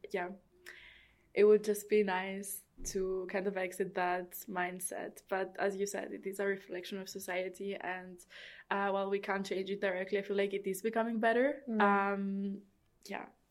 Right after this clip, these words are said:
Speaker 1: I think there is hope for the future, and it's definitely good that we acknowledge it and work against it.
Speaker 2: Definitely. I feel like a big part of it is people, like, I don't wanna, like, be like, "Oh, we're so amazing," but it is, like,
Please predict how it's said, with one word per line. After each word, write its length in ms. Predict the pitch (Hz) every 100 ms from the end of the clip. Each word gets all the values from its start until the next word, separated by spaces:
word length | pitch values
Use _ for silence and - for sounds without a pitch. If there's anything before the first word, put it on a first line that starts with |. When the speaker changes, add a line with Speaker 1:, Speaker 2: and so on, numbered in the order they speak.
| -
Speaker 1:
I 80 | 196
think 420 | 196 202 196 196
there 180 | 185 196
is 180 | 190 202
hope 220 | - 214
for 140 | 233 220
the 100 | 226
future, 460 | 240 233 269 311 311 - - -
and 160 | 214 214
it's 100 | 214
definitely 340 | 214 214 208
good 160 | 214 202
that 140 | 214
we 180 | 190 202
acknowledge 480 | 196 196 196 - -
it 180 | - - -
and 380 | - 196 196 196 - _
work 300 | 180 190 196
against 460 | 180 175 175 190 -
it. 140 | 208 - _ -
Speaker 2:
Definitely. 520 | 226 220 226 214 - - 226
I 60 |
feel 140 | 214 226
like 140 | 220
a 60 | 214
big 220 | 214 208
part 180 | 208 202
of 140 | 202
it 180 | 202 196
is 360 | 208 208 - - _ _ _ -
people, 500 | 208 202 190 190 - -
like, 360 | 196 185 185 -
I 80 | -
don't 120 | 202
wanna, 360 | 202 214 190 185
like, 240 | 180 190 185
be 120 | 190
like, 220 | 185 185
"Oh, 220 | - 202
we're 160 | 196 202
so 220 | 214 214
amazing," 840 | 220 226 226 240 233 233 214 202 -
but 240 | 214 208 -
it 120 | 196
is, 220 | 202 214
like, 180 | 233 220